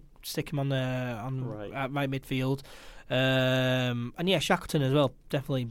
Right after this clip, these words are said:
Speaker 1: uh, in first shout. Uh, maybe that played a part in Bielsa's mind, you know, not,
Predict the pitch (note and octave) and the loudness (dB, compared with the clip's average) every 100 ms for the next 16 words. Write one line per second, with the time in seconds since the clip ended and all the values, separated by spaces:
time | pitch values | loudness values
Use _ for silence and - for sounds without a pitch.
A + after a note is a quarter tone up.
0 | A2+ B2+ A#2+ B2+ B2 B2+ B2 - B2+ A#2+ | -6 -6 -6 -6 -6 -4 -4 -4 -4 -4
1 | - - - - - A#2+ A#2 A#2+ E3+ E3 | -8 -18 -20 -16 -4 -2 0 0 0 0
2 | - - - - - E3 - D#3 D3 D3 | -4 -10 -20 -20 -8 -8 -6 -8 -8 -8
3 | D#3 D3 C#3 C#3 D#3 C3+ A2+ C3+ C#3 A#2 | -8 -8 -8 -6 -4 -6 -8 -12 -12 -12
4 | - G2 - - - D3+ C#3+ | -16 -18 -18 -18 -4 -2 -2